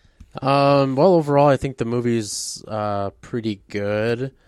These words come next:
Uh, if the one things, the couple things that bother me are, I don't know, the, the kinda documentary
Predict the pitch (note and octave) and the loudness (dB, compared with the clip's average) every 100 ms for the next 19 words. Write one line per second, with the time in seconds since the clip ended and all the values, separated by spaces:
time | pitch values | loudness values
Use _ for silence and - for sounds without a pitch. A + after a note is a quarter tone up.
0 | _ _ _ _ - G#2+ A2 G#2+ G#2+ G#2 | _ _ _ _ -14 -8 -6 -4 -4 -4
1 | G#2 G#2+ G#2 - _ _ - _ _ _ | -6 -10 -12 -20 _ _ -20 _ _ _
2 | _ _ _ B2 A#2+ A#2+ B2 B2+ B2 G2+ | _ _ _ -12 -8 -4 -4 -4 -6 -8
3 | - - A#2 - C3 A#2+ B2+ B2 A2 F#2+ | -18 -8 -8 -4 -4 -4 -6 -6 -6 -2
4 | G#2+ G#2+ A2+ A2+ G#2 G2 - G2 F#2+ F#2 | -2 -2 -6 -6 -6 -8 -12 -18 -16 -14
5 | F#2 F#2 F2+ - _ _ _ _ _ _ | -14 -16 -20 -20 _ _ _ _ _ _
6 | - G2+ G#2 F#2+ F#2 B2+ A2 G2 F#2 G#2+ | -20 -8 -6 -8 -8 -8 -6 -6 -4 -2
7 | A2+ - A#2 A2 A2 A2+ A2+ A2 G#2 | -2 -6 -8 -6 -6 -6 -4 -6 -8